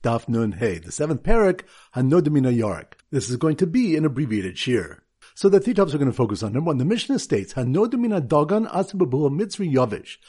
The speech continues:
One who vows from Dagan is forbidden even in dried Egyptian beans, although the word Dagan usually means grain, in the opinion of Rabbi Meir. The Chachamim say, "Eino Asur El B'Chamesh Zaminim." He's only forbidden in the five grains.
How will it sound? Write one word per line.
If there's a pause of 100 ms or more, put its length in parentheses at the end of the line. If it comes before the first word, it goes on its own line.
(200)
One
who
vows
from
Dagan
is
forbidden
even
in
dried
Egyptian
beans, (320)
although
the
word
Dagan
usually
means
grain,
in
the
opinion
of
Rabbi
Meir. (460)
The
Chachamim
say, (320)
"Eino
Asur
El
B'Chamesh
Zaminim."
He's
only
forbidden
in
the
five
grains.